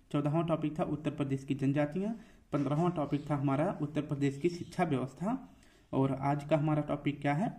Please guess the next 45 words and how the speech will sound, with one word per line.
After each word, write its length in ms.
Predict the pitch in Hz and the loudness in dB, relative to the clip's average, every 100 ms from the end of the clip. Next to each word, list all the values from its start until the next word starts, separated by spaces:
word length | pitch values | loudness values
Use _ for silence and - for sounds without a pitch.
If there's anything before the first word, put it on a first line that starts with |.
| - - | -14 -6
उत्तर 220 | 147 - | -4 0
प्रदेश 380 | - 151 135 135 | 0 2 2 0
की 140 | - 233 294 - - | 0 0 0 -4 0
राजनीतिक 640 | 139 135 147 147 165 180 | 2 4 4 2 0 2
एवं 140 | 165 | 2
प्रशासनिक 640 | 165 135 139 135 160 233 - - - - | 2 0 0 2 2 2 -2 -12 -16 0
व्यवस्था। 520 | 143 123 113 - 110 - - - - - _ _ _ _ - | 2 2 0 -8 -12 -12 -20 -20 -20 -20 _ _ _ _ 0
और 100 | 135 | 2
लास्ट 300 | 135 151 156 | 2 0 2
में 100 | 160 | 4
हम 160 | 160 165 | 4 4
जो 120 | 175 | 4
है 140 | 214 | 2
आज 200 | - 143 | 2 2
हम 180 | 135 196 | 2 0
प्रीवियस 440 | - 143 139 139 139 | 2 2 4 2 2
ईयर 160 | 135 | 0
के 120 | 135 208 | 0 0
क्वेश्चन 380 | 180 151 139 | 0 2 2
भी 100 | 135 | 2
सॉल्व 280 | 185 175 196 | 2 0 -2
करने 280 | 185 127 120 | 0 -2 0
वाले 220 | 113 113 | -2 -2
हैं। 140 | 113 - - - - - _ - | -6 -12 -14 -20 -20 -20 _ 2
तो 220 | 202 233 | 4 4
राजनीतिक 520 | 175 147 151 160 180 | 4 4 4 2 2
एवं 100 | 185 | 0
प्रशासनिक 440 | 175 - 156 165 165 | 0 0 0 2 2
व्यवस्था 320 | 151 151 175 | 2 0 -2
को 100 | 180 | 2
मैंने 240 | 156 139 | 4 4
दो 140 | 135 151 | 2 2
पार्ट 240 | 147 139 | 2 4
में 120 | 147 | 2
बांट 220 | 131 151 | 4 2
रखा 260 | 147 147 135 | 0 -2 -2
है। 180 | 147 254 - - - - | 0 -2 -4 -18 -20 -4
इसका 220 | 147 - 151 156 | -4 0 0 4
एक 180 | 165 165 | 2 2
पार्ट 140 | 160 | 0
हमने 240 | 147 147 190 - - - - _ - _ | 2 2 2 -2 -10 -20 -20 _ -20 _
परसों 260 | 139 135 175 | -2 0 -2
कंप्लीट 420 | 165 165 170 170 | 0 4 4 4
किया 180 | 175 175 | 2 2
था 140 | 185 | 0